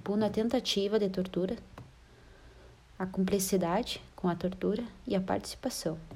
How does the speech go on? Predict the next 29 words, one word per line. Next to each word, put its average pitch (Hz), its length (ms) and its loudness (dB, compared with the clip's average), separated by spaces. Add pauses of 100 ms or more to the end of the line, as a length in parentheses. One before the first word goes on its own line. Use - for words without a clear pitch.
(240)
Tentativa, 226 680 -2
cumplicidade 185 720 -2
e - 20 0
a - 20 -6
participação 185 520 0
são 196 180 2
puníveis. 185 640 -2 (640)
Os 196 80 0
atos 190 200 8
poderão 202 300 4
estabelecer, 185 800 4
os 185 120 0
estados 185 320 4
poderão 190 460 4
estabelecer 190 600 4
sua 190 140 2
jurisdição 185 580 4 (520)
sobre 185 240 4
atos 180 240 0
de 185 80 0
tortura 190 400 6
que 208 120 4
tenham 202 180 4
se-, 196 360 4 (260)
sido 196 260 2
cometidos 196 500 2
em 202 100 6
qualquer 202 320 6
território, 190 640 4